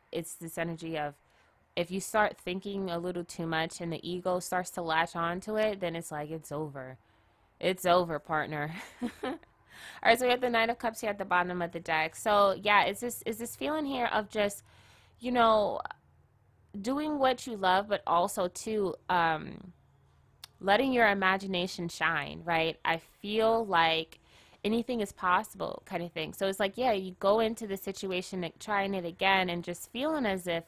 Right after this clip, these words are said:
anything is possible this time around, you know? Um, maybe this time is different. Like, there's this level of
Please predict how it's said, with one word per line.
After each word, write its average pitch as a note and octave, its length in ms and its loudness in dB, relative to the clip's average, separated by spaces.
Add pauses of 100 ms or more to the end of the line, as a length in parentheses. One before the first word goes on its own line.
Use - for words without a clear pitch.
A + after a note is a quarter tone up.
(120)
anything G#3 340 -4
is F3+ 140 -6
possible G#3 480 -2
this F3 180 -6
time D#3+ 260 -4
around, D#3 380 -4
you F#3+ 100 -8
know? F3+ 300 -2 (420)
Um, F#3 320 2
maybe G#3 240 -2
this G#3 200 -2
time A3 240 -4
is A3 100 -8
different. A3+ 440 -4
Like, D#3+ 160 0
there's A3+ 200 -2
this E4 120 -6
level D#4+ 260 0
of G#3+ 120 2